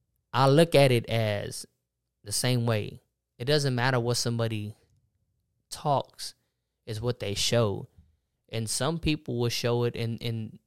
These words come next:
who they are just right off the back, and you can tell, "No, I can't, I can't trust this person 'cause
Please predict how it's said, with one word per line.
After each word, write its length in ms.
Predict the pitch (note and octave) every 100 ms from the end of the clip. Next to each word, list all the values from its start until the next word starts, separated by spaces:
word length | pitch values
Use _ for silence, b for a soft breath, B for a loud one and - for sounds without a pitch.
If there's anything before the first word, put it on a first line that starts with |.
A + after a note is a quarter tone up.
| _ -
who 200 | C3 A#2+
they 180 | A2+
are 320 | A2 D3+ A#2+ G2+
just 260 | A2+ -
right 200 | A#2 B2+
off 160 | A#2 G#2+
the 80 | G#2
back, 340 | A#2 C3+ -
and 80 | A2
you 80 | A#2+
can 160 | A#2
tell, 240 | - C3+ B2
"No, 180 | A#2+ A2
I 140 | B2+
can't, 300 | - D#3 A#2 -
I 100 | B2
can't 280 | - A#2 A2
trust 300 | D3+ D#3+ -
this 160 | A2+
person 400 | - A2+ - A2
'cause 280 | A2 A2+